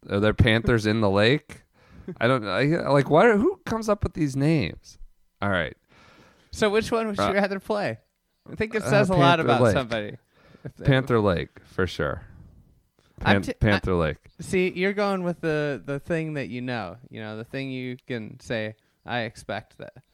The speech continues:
Speaker 2: Panthers in a lake." I'm going with Crooked Cat because of the fear of the unknown.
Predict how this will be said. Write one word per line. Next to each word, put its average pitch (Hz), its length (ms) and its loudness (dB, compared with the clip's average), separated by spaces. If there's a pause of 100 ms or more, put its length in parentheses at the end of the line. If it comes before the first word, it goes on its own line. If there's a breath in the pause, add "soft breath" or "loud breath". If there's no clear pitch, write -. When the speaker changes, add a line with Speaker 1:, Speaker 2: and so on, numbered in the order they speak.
(340)
Speaker 2:
Panthers 113 520 -6
in 107 120 -8
a 98 100 -8
lake." 98 460 -8
I'm 147 180 -4
going 165 300 -2
with 131 200 -6
Crooked 151 300 -8
Cat 160 300 -6
because 127 240 -8
of 123 140 -12
the 120 100 -10
fear 139 320 -6
of 127 180 -10
the 127 220 -6
unknown. 147 540 -6